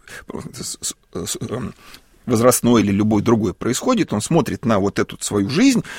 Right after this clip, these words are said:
и понимает, что это не, это не то. Это еще, этого недостаточно, этого мало. И, или, например, в его жизни происходит какое-то там реальное там мистическое событие, которое мы можем назвать встречей с Богом.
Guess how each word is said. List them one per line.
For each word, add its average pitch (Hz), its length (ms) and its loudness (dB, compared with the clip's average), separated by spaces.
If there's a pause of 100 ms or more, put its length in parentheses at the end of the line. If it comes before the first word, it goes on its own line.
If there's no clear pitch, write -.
(160)
и 92 80 -2
понимает, 160 380 2
что - 220 -2
это 127 220 0
не, 143 180 4
это - 180 2
не 165 100 4
то. 160 340 4 (640)
Это 120 220 2
еще, 147 480 4
этого 123 220 2
недостаточно, 135 720 2
этого 107 280 -2
мало. 127 440 2 (420)
И, 113 960 2
или, 147 180 4
например, 135 440 2
в - 20 2
его 120 180 4
жизни 127 300 2
происходит 113 440 -2
какое-то - 460 -4
там 90 220 -8
реальное 104 400 -2
там 95 240 -10
мистическое - 520 -4
событие, 92 480 -4
которое - 300 -10
мы 95 80 -6
можем 95 260 -4
назвать 92 300 -4
встречей 92 540 -4
с - 160 -6
Богом. 87 440 -4